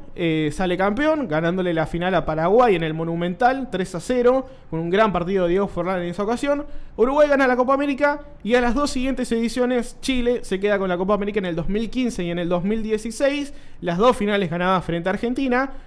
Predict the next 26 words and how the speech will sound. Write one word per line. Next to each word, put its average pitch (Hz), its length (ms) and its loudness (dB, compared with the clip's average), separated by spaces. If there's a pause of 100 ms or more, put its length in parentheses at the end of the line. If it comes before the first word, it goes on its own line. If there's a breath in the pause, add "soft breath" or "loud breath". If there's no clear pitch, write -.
(200 loud breath)
Dos 165 160 2
mil 233 160 2
diecinueve, 254 640 2
Argen-, 165 540 -6
eh, 151 200 0
Brasil 156 380 -2
le 208 100 2
gana 190 220 0
la 165 280 -2
Copa 190 200 0
América 208 560 0
en 147 160 -4
Brasil, 247 540 -2
en 147 180 -2
dos 139 80 -4
mil 175 140 -4
diecinueve 170 340 -2
frente 156 260 -6
a 175 60 0
Perú. 285 380 0 (480 soft breath)
Dos 226 180 4
mil 285 140 2
veintiuno 277 320 0
la 233 100 2
gana 233 160 0
Argentina, 233 580 -2